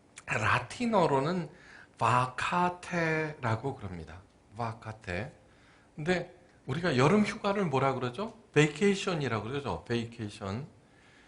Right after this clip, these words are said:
그 바카테에서 베이케이션이 나왔습니다.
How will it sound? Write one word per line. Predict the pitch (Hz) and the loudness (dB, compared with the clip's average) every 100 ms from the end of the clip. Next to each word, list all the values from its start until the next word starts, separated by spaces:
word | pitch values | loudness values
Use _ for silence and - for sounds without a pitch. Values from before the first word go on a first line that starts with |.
| _ _ _ _ _ _ | _ _ _ _ _ _
그 | 123 117 | -2 -2
바카테에서 | 117 127 147 202 208 208 202 190 170 160 143 135 - - 139 147 - 208 202 | 0 -2 0 0 0 0 0 2 4 4 4 0 -6 0 4 4 4 2 6
베이케이션이 | 143 180 175 156 127 - 92 90 | 6 6 4 -2 -2 -2 -4 -4
나왔습니다. | 85 76 - - 78 - | -8 -10 -16 -18 -20 -20